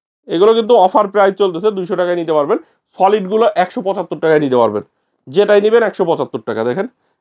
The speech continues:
এম এল এক্সেল সাইজ থাকবে, আমি নিজেও একটা পরে আছি এক্সেল সাইজ। খুবই সুন্দর কোয়ালিটিফুল ড্রপ শোল্ডারের কালেকশন আমাদের কাছে পাবেন।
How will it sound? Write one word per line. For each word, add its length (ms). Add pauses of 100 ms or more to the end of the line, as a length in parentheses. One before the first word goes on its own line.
এম 360
এল 280
এক্সেল 300
সাইজ 240
থাকবে, 240
আমি 120
নিজেও 260
একটা 160
পরে 240
আছি 220
এক্সেল 300
সাইজ। 200 (520)
খুবই 360
সুন্দর 360
কোয়ালিটিফুল 800
ড্রপ 340
শোল্ডারের 360
কালেকশন 340
আমাদের 240
কাছে 180
পাবেন। 260